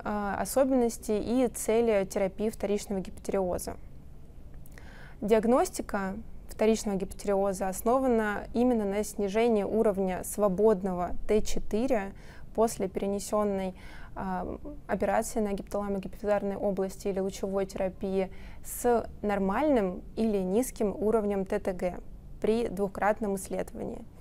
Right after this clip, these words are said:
В отличие от первичного гипотиреоза, здесь мы в первую очередь не на уровень Т Т Г ориентируемся, а как раз-таки на уровень свободного Т четыре после какого-то вмешательства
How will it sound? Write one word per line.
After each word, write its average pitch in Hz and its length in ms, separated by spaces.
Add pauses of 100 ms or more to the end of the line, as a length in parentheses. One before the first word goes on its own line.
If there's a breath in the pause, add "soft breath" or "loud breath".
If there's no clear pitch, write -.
(500 loud breath)
В 185 160
отличие 220 640
от 208 300
первичного 240 520
гипотиреоза, 202 720
здесь 226 420
мы 220 300
в 214 60
первую 220 300
очередь 214 440
не 202 160
на 196 280
уровень 247 340
Т 208 100
Т 202 100
Г 196 140
ориентируемся, 185 880
а 220 100
как 226 180
раз-таки 214 380
на 185 140
уровень 202 360
свободного 190 680
Т 185 180
четыре 262 420
после - 360
какого-то 208 440
вмешательства 190 840